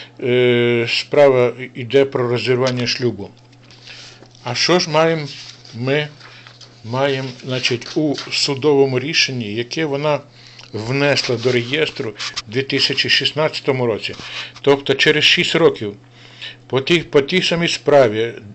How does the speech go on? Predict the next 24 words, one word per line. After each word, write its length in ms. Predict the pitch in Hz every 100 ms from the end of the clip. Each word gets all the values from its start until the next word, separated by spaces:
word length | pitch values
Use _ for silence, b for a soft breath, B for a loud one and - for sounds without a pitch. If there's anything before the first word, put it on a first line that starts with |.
| -
е, 180 | 127 120
два 420 | 104 117 139 156
риска 380 | 147 147 143 -
шістсот 420 | - 131 - 143
сімдесят 420 | - 156 147 131
дріб 320 | 117 127 120 - 123 -
дві 400 | 107 117 107 131
тисячі 440 | 131 120 113 -
десять 440 | 101 143 180 - 104 B B B B -
від 160 | 120
вісімнадцятого 800 | 123 139 - 135 135 123 - 127 113
листопада 640 | 110 - 147 143 123 107
суддя 360 | - 113 113 127
Бакай 420 | 110 - 139 143 B B B B -
за 160 | 131
реєстровим 480 | 135 147 143 147 139
номером 480 | 147 135 123 113 110 - B B
п'ятсот 320 | 113 - 147
сорок 240 | 156 147 143
сім 360 | - 156 123
сто 220 | - -
двадцять 360 | 139 139 139 147
два 220 | 135 143
нуль 180 | 127 120